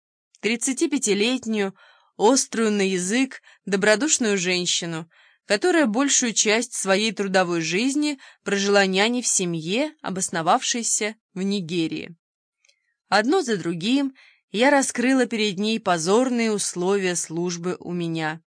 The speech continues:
Всего одна служанка, одна детская на всё про всё, и для игр, и для сна.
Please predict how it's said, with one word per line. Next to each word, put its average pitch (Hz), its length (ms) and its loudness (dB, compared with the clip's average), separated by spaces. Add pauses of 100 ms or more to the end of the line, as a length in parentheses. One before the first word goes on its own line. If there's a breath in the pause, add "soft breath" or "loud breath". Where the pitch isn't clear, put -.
(140)
Всего 294 340 2
одна 190 280 2
служанка, 240 760 -2 (280 soft breath)
одна 269 380 2
детская 233 580 -2
на 233 160 -2
всё 233 240 -2
про 220 220 -2
всё, 208 440 -4 (120)
и 185 100 -4
для 160 220 -4
игр, 220 420 0
и 220 220 -8
для 170 240 -2
сна. 202 420 -2